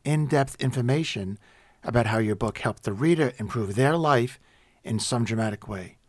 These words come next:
The reader is testifying about how your book helped them solve their problem.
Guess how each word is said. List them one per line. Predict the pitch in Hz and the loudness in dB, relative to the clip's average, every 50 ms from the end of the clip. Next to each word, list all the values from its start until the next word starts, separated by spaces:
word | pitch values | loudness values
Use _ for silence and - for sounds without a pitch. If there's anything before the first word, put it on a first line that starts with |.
| _ _ _ _ _ _ _ _ _ - | _ _ _ _ _ _ _ _ _ -2
The | - 120 113 | 0 0 4
reader | 110 135 143 139 127 131 135 131 | 6 6 6 6 6 4 4 2
is | - 123 120 113 104 101 - - _ _ _ _ | 0 0 2 2 0 -2 -6 -10 _ _ _ _
testifying | - - - 196 190 - - - - - 110 104 101 98 95 92 90 95 - _ _ _ _ _ _ _ _ _ _ _ | -4 0 0 2 2 0 -4 -6 -6 -4 -4 -4 -4 -4 -4 -6 -8 -10 -12 _ _ _ _ _ _ _ _ _ _ _
about | - 110 113 110 104 | -4 -2 -2 -2 0
how | 101 113 113 | 0 0 0
your | 113 110 110 | 0 0 0
book | 101 113 107 - - | 0 -2 -2 -2 -4
helped | - 120 101 101 - _ | -6 -6 -6 -8 -8 _
them | - 165 170 139 107 104 117 - _ _ | -2 0 0 0 0 -4 -6 -8 _ _
solve | - - - 113 95 - - | -10 -8 -6 -6 -6 -6 -4
their | 127 113 110 113 | -4 -4 -4 -6
problem. | - - 117 98 92 92 - 90 87 - - | -8 -12 -12 -14 -14 -16 -18 -20 -20 -20 -20